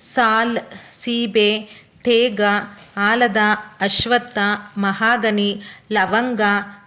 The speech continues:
ಜಾಯಿಕಾಯಿ ಸೇರಿದಂತೆ ವಿವಿಧ ಮರಗಳಿವೆ.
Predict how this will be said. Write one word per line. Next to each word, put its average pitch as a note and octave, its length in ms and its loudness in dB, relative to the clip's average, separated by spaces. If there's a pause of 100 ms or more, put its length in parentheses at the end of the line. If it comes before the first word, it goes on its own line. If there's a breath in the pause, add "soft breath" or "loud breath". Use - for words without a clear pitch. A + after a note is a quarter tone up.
ಜಾಯಿಕಾಯಿ G#3 920 0 (100)
ಸೇರಿದಂತೆ G#3 840 0
ವಿವಿಧ G#3+ 380 -2
ಮರಗಳಿವೆ. E3 560 -2